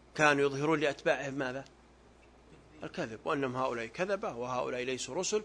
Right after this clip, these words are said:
وهكذا. ظهر الآن حينما رأوا، ظهروا حينما رأوا النار، رأوا القيامة ورأوا العذاب، عرفوا أنهم كانوا صادقين، ظهر هذا الأمر، لكن لا ينفع،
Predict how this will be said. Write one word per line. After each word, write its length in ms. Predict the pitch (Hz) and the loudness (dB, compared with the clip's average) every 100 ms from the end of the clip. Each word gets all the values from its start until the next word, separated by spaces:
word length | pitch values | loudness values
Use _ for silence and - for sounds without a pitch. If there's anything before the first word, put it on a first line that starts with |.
| - - | -6 -12
وهكذا. 520 | - 120 - 110 101 - - - | -6 -6 -8 -10 -10 -12 -16 4
ظهر 380 | 175 233 196 180 | 8 10 10 8
الآن 400 | 160 - 160 135 | 6 6 6 6
حينما 400 | - 147 143 156 | 2 2 6 6
رأوا، 340 | 165 127 123 98 - - - - - - - - - - - - - - 123 | 6 4 0 -4 -16 -20 -20 -20 -20 -20 -20 -20 -20 -20 -20 -20 -20 -12 6
ظهروا 380 | 160 139 123 - | 8 8 4 2
حينما 280 | 143 143 | 2 4
رأوا 200 | 151 147 | 4 4
النار، 400 | 135 147 175 208 - - - - - - - | 4 6 6 4 -4 -20 -20 -20 -20 -20 -8
رأوا 240 | 131 135 139 | -2 2 2
القيامة 580 | 135 147 165 190 226 - - - - - - | 4 6 8 8 6 0 -12 -20 -20 -18 -6
ورأوا 340 | 123 135 143 | -2 4 4
العذاب، 460 | 139 147 165 208 233 - - - - - - - | 6 6 10 8 6 -2 -20 -20 -20 -20 -8 4
عرفوا 340 | 165 151 147 | 6 6 2
أنهم 240 | 147 139 | 2 0
كانوا 360 | 135 143 147 175 - - - - - - - - | 0 -2 0 -4 -10 -20 -20 -20 -20 -20 -18 -8
صادقين، 600 | - 135 127 123 117 87 - - - | -2 -2 -2 -4 -6 -10 -16 -20 4
ظهر 520 | 160 147 139 135 139 - - - - - - - - - - | 6 8 8 8 6 0 -20 -20 -20 -20 -20 -20 -20 -20 -6
هذا 200 | 131 127 | -2 -2
الأمر، 300 | 127 104 - | -2 -6 -4
لكن 260 | 156 156 220 | -4 -2 -2
لا 100 | 208 | -2
ينفع، 300 | 117 - | -2 -8